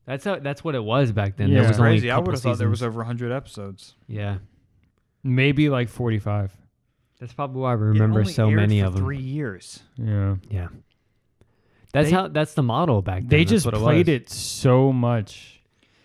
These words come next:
Speaker 3: Yeah, fifty-seven episodes over four seasons.
Speaker 1: That's probably why we remember so many of them so much, is 'cause we saw them so many times over and over and over.
Speaker 3: So, uh, the, the Christmas episode didn't come out till two thousand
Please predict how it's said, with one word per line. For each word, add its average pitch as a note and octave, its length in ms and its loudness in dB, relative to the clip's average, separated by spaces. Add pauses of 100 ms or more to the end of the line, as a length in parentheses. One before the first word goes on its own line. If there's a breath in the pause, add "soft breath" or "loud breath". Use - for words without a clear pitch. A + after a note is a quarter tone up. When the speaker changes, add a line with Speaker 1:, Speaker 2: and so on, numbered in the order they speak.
(140)
Speaker 3:
Yeah, C#3 200 -4
fifty-seven C#3 640 -6
episodes A#2 560 -10
over A2 280 -12
four A2+ 220 -16
seasons. A#2+ 640 -18 (200)
Speaker 1:
That's B2+ 180 -8
probably D3+ 280 0
why C#3 180 2
we B2+ 80 0
remember A2+ 600 0
so A2+ 200 -2
many G#2+ 240 2
of G#2 120 4
them F#2+ 360 -4
so G#2+ 280 0
much, G2+ 380 -2
is A2 120 -10
'cause G#2 180 -6
we G#2 100 -4
saw G#2 240 -8
them G2 160 -10
so G#2+ 160 -8
many F#2+ 220 -6
times F#2+ 340 -10
over F#2 220 -8
and F#2 80 -8
over F2+ 180 -8
and F2+ 100 -6
over. F2+ 260 -8 (180)
Speaker 3:
So, C3 440 -6 (120)
uh, B2+ 200 -8
the, A#2 240 -8 (120)
the A#2+ 220 -10
Christmas D#3 480 -10
episode G#2+ 420 -14
didn't A2 220 -14
come G#2+ 140 -8
out G#2 160 -8
till G#2 120 -14
two G#2+ 160 -12
thousand G2+ 340 -6